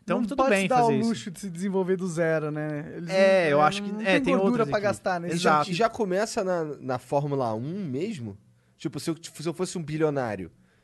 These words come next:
Speaker 3: e quisesse começar numa corrida dessa daí, eu posso entrar na Fórmula um ou a Fórmula um é, tipo, Série A do Brasileirão?
Speaker 1: Então, é... é da, do, das histórias que eu vi até agora, que eu li, é grana. Então, por exemplo,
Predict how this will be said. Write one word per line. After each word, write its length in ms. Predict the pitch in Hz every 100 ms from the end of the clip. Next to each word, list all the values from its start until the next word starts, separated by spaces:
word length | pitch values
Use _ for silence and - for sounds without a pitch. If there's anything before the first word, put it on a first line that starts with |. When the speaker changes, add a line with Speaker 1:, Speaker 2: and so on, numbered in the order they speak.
| _ -
Speaker 3:
e 80 | 117
quisesse 380 | 127 131 131
começar 500 | - 127 123 - 120
numa 220 | 120 117 117
corrida 340 | 120 117 113
dessa 240 | 113 107 107
daí, 80 | 107
eu 140 | 107
posso 300 | 107 123 120
entrar 140 | 113
na 60 | 117
Fórmula 360 | - 110 107 110
um 220 | - 320
ou 40 |
a 20 | 269
Fórmula 340 | 185 180 170
um 80 | 156
é, 80 | 143
tipo, 500 | 143 - 139 117 - _ _
Série 360 | - 139 131 123
A 80 |
do 80 | 120
Brasileirão? 600 | 113 117 117 113 107 90 - _ _ _ _
Speaker 1:
Então, 280 | 320 214 139
é... 140 | 131 135
é 260 | 147 160 _ _ _ _ _
da, 320 | 160 147 185 175
do, 200 | 151 160
das 220 | 156 165
histórias 400 | 180 175 185 185
que 80 | 170
eu 100 | 156
vi 220 | 135 151
até 160 | 139
agora, 320 | 135 120 120 123
que 120 | 135
eu 60 |
li, 480 | 123 120 135 180 240
é 280 | 233 240 240
grana. 520 | 233 247 135 107 101 - _ _ _
Então, 120 | 120
por 100 | 147
exemplo, 380 | 131 120 117